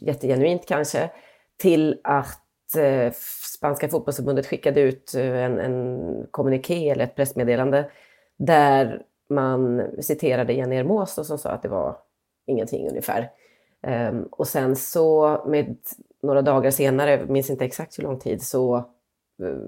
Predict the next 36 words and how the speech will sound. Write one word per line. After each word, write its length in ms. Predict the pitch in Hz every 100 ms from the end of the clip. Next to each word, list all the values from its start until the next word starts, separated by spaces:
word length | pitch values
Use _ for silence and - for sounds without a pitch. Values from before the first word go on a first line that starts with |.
| -
sa 260 | - 135 120
ju 60 |
hon 180 | 135 113
att 100 | -
hon 120 | -
hade 200 | 135 -
känt 280 | - 120 131 - - _ _ -
sig 140 | -
pressad 460 | - - - 214 113
av, 200 | 123 - _ _ - - -
av 260 | - 113 117 -
förbundet 600 | 165 156 139 123 120 101
att, 340 | 120 - -
eh, 80 | 117
gå 160 | 117
med 280 | 131 117 120
på 80 | 123
den 120 | 117
här, 240 | 113 113 -
eh, 540 | 117 - - - - - -
versionen, 520 | 135 135 113 78 127
men 120 | - 127
att 140 | 123
det 60 | 131
inte 220 | 131 127
var 200 | 127 143
henne, 260 | 147 - -
så 120 | -
att 80 | 117
hon 120 | 131
tyckte 200 | 139 -
att 60 |
det 60 | 135
var 120 | 190
olämpligt, 540 | 185 160 151 151 151 - - - _ -
eh, 220 | 131 120